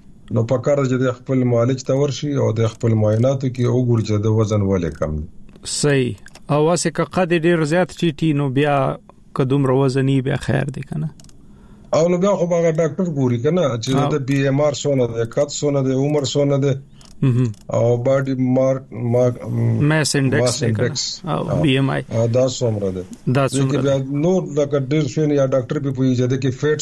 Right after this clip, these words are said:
Speaker 1: څونه دي، د کې کاربوهایډریټ څونه دي،
Speaker 2: او.
Speaker 1: بون سټرکچر څونه دی، واټر پکې، اوبه پکې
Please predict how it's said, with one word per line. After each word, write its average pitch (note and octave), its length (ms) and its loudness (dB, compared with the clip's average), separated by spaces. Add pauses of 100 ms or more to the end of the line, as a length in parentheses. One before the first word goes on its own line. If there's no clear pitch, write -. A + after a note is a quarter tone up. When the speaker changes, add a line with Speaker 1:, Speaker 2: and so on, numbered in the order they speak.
Speaker 1:
څونه C#3 220 0
دي، B2+ 240 0
د A#2+ 180 -2
کې A#2+ 120 -2
کاربوهایډریټ A2+ 720 0 (100)
څونه B2+ 220 2
دي، A2+ 260 -2 (140)
Speaker 2:
او. D3 300 0 (380)
Speaker 1:
بون D3+ 300 2
سټرکچر C#3 480 -2
څونه C3 320 0
دی، B2+ 140 2
واټر C3 400 0
پکې، B2+ 220 -4
اوبه B2+ 320 0
پکې C3+ 240 -2